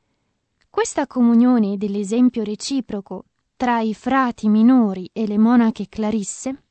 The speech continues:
è una delle grazie più preziose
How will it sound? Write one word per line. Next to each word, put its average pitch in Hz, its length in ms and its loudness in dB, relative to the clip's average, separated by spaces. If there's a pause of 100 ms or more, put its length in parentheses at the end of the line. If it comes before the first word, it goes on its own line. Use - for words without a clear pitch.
(280)
è 294 140 -2
una 370 240 2
delle 214 240 -4
grazie 233 560 -6 (100)
più 339 200 0
preziose 214 720 -6